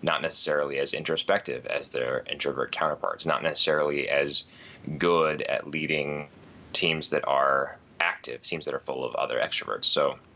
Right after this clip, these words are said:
um, she opens the book by talking about how we've moved from a culture of character to a culture of personality. And this, I think, is one of the most interesting parts of the book.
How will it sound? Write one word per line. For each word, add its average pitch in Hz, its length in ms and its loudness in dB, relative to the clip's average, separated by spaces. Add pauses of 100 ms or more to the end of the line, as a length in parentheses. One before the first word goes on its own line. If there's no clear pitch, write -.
(800)
um, 71 360 2
she 87 460 2 (140)
opens 104 380 2
the 69 360 -2 (240)
book 95 320 2
by 71 140 4
talking 76 400 0
about 65 380 2
how 65 480 0 (200)
we've 76 180 -4
moved 71 240 0
from 67 120 -2
a 62 60 0
culture - 720 0
of 64 400 0 (520)
character 60 760 0
to - 120 -4
a 69 40 0
culture 71 320 -2
of 67 80 -4
personality. - 540 0
And 82 140 2
this, - 140 4
I 104 80 4
think, 73 200 -4
is 67 120 -2
one 71 140 0
of 67 80 -8
the 71 60 -6
most 64 240 0
interesting 71 440 0
parts - 440 -2
of - 240 -8
the - 60 -10
book. - 340 -2